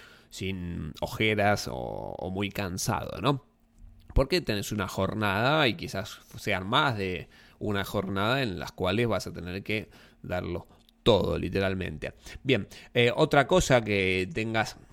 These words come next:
en cuenta esa semana, por lo menos, o en lo posible toda tu vida, que es que trates de evitar, por lo menos la semana anterior, de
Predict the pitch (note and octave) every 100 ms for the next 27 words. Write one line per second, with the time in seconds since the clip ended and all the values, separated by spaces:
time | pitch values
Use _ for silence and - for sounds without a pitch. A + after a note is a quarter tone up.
0 | - - G2+ G2+ B2 C#3+ B2+ G#2+ G2+ A2+
1 | G#2+ G2+ A#2+ C#3+ C3 A2 F#2+ G2+ G#2+ F#2
2 | F#2 A#2 B2 A#2+ A2 G2+ D#2 C#2 C#2+ C#2
3 | - E2 F2+ F#2 F2+ - F2+ F#2 A#2 C#3
4 | E3 - A2 - - C3 - C#3 D#3 D#3+
5 | B2+ G#2+ F#2 G#2+ A2 D#3 C#3+ A2 A2 D3
6 | B2 G#2+ - G2 A#2+ A#2+ G#2 F#2 F#2 G#2
7 | C3+ C3+ - G2+ F2+ F#2 -